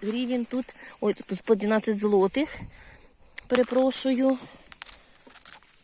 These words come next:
Якась американська ша-, Чандлер.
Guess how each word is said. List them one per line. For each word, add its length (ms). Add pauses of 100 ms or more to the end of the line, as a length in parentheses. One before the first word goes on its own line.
(1300)
Якась 320
американська 760 (280)
ша-, 280 (100)
Чандлер. 600